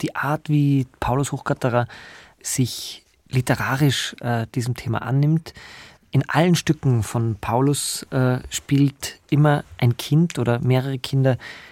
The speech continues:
eine ganz zentrale Rolle. Und, ähm, das Schöne ist, dass man so beginnt, dieses, diesen Buben, der die Hauptfigur ist in Fly Ganymed, der ein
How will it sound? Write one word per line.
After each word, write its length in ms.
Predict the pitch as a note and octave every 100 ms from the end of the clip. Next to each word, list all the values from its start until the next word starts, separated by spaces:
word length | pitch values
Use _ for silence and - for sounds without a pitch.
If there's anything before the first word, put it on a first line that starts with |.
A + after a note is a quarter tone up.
| - -
eine 180 | B2
ganz 380 | A#2+ - B2 -
zentrale 400 | D3 C3 G2+ A2+
Rolle. 360 | A2 A2+ C3+ C#3+ _ _ _ _ _ _ - - _
Und, 520 | A#2+ A#2+ B2 G#2+ - -
ähm, 440 | A#2 A#2 A#2 A#2 - - - -
das 120 | -
Schöne 260 | - C#3 D#3
ist, 160 | -
dass 120 | B2+ C3
man 300 | C3 C3+ - _
so 140 | - B2
beginnt, 540 | A#2+ - D3+ D3+ - - _
dieses, 500 | C3+ B2 C3 - - - - - - - - _ _ _ _
diesen 200 | B2+ B2+
Buben, 340 | A2+ F#3 F#3+ B2+
der 120 | A#2+
die 140 | A#2+
Hauptfigur 600 | A2 - - - - B2+
ist 260 | B2 A2+ -
in 120 | C3+
Fly 240 | A2 A#2+ A#2+
Ganymed, 480 | A2+ A#2+ A#2+ B2 - - - - -
der 220 | A#2+ B2
ein 280 | B2+ B2